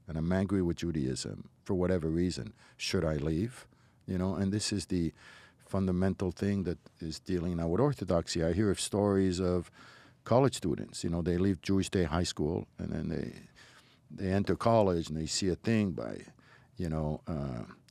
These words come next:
Christopher Hitchens that challenges the very existence of God, and then they just crumble, and they just go right to cheeseburgers, and it's all over, and they leave the derech,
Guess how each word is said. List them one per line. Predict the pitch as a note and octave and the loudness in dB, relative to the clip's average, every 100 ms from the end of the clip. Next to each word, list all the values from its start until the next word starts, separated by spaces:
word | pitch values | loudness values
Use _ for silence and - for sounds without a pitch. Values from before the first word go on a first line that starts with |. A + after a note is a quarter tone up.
| - | 2
Christopher | B2 - - F#2 | 2 2 0 4
Hitchens | D#2 B2 - D2+ A1+ - - | 4 4 2 -4 -6 -12 -8
that | - F2+ | -4 -2
challenges | - A#2 C3+ C3 G#2 D2+ A1 - - - - - _ - | 0 4 6 6 4 0 -6 -8 -14 -20 -20 -20 _ -2
the | F2+ | 0
very | D#2+ A2+ B2+ | 4 8 8
existence | F#2+ F#2+ B2 - F2 - | 8 6 4 2 -2 -4
of | - | -4
God, | E2 D2+ C2+ - - - | 0 2 0 -4 -14 0
and | G#2 | 4
then | A2 | 6
they | A2 | 4
just | F#2+ - | 2 -2
crumble, | - C3+ D#3 F2+ A1 - _ _ - - _ - | 2 4 4 2 -6 -10 _ _ -20 -20 _ -2
and | G2 | 0
they | |
just | G2+ G2+ - | 2 2 2
go | G2 | 4
right | F#2 A2 | 6 6
to | - | 4
cheeseburgers, | A2 A2+ C3+ F#2 D2 A#1 G1+ - | 2 2 2 2 0 -2 -6 -6
and | - | -2
it's | F#2 - | 0 4
all | G2+ G2+ | 4 6
over, | A#2 F#2+ | 4 4
and | E2 | 2
they | E2+ | 2
leave | F2 G2+ | 2 2
the | E2+ | 0
derech, | G#2 G#2+ C2 | 0 0 -2